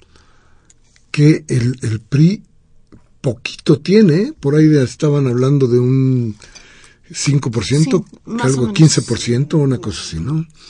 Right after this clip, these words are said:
Speaker 1: Este, de las votaciones, muy lejos, unos diez puntos abajo de lo que tendrían el P R D y el, y el, y el, y, y Morena.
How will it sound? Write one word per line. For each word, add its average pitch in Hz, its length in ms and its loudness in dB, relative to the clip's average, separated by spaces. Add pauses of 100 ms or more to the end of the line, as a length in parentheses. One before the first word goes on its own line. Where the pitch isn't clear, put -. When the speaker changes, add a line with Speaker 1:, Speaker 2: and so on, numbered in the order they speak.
(380)
Speaker 1:
Este, - 640 -4 (540)
de 123 120 -4
las 117 180 -2
votaciones, 120 840 -2 (420)
muy 165 300 10
lejos, 143 640 4 (320)
unos 113 240 -6
diez 117 220 -2
puntos 117 640 -6 (640)
abajo 104 440 -8
de 95 100 -8
lo 87 120 -8
que 87 140 -16
tendrían 107 480 -6
el 101 120 -10
P 117 140 -8
R 110 200 -4
D 101 220 -6 (800)
y 110 140 -6
el, 98 320 -8
y 107 140 -10
el, 92 340 -10 (640)
y 123 160 -4
el, 92 540 -6
y, 120 300 -2
y 131 40 4
Morena. 127 540 2